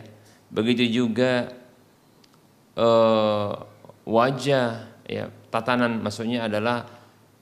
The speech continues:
eh, make up, ya, pada wajah, ya. Begitu juga barangkali dalam hal-hal yang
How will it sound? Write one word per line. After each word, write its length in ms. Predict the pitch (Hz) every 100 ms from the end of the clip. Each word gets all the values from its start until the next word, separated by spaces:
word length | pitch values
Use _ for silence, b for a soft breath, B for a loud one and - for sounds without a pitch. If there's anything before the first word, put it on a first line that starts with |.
| _ -
eh, 1000 | 73 98 101 101 101 101 98 95 92 87 - -
make 320 | - 123 123 -
up, 460 | 135 - - - -
ya, 240 | 202 220 123 -
pada 240 | 107 113
wajah, 720 | 113 139 135 120 123 117 113 117 - - _ -
ya. 180 | 95 - - _ _ _ _ _ _ _ _ -
Begitu 320 | 113 120 123
juga 560 | 120 135 123 120 113 - - - _ _ _ _ _ -
barangkali 560 | 107 139 147 151 165 180
dalam 240 | 156 170
hal-hal 440 | 151 147 135 151 165
yang 280 | 160 156